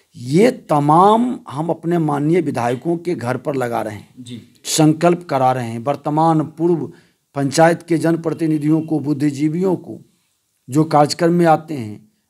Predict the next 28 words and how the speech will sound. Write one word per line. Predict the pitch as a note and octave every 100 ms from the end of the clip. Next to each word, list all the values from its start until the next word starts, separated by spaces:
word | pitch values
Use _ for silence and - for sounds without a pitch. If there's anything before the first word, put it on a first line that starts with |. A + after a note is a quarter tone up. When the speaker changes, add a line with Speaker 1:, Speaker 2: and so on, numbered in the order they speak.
| -
Speaker 1:
आज | C3+ D#3+
देश | B2+ E3+ F3
के | - F3+ F#3 - _
प्रथम | C#3 C#3 E3+ E3
राष्ट्रपति | D#3 - - D#3+ E3 F#3+
डॉक्टर | E3 D3+ E3+
राजेंद्र | D3+ C#3+ E3 E3
बाबू | D#3 E3
की | E3+
धरती | C#3 C3 E3+
से | D3 D#3+
प्रारंभ | D3 D3+ D#3
किया, | D#3 D#3 D3+ - _ _
बिहार | - C3+ D3 E3
के | E3 D#3
मुख्य, | D#3 D#3+ -
प्रथम | - C#3 E3
मुख्यमंत्री | E3 E3 D3 D#3 D3 E3
श्री | D3+ C#3+
बाबू | D#3 D#3+ D#3+
की | E3
धरती | D3 C#3+ - D#3+
पर | D#3
कार्यक्रम | D3+ D#3 D#3 E3 E3
किया, | D#3+ E3 - _ _ _ _
लोकतंत्र | B2+ C#3 C3+ D#3+ D#3 D#3+
की | E3+
धरती | C#3 C#3 C3+ F3 -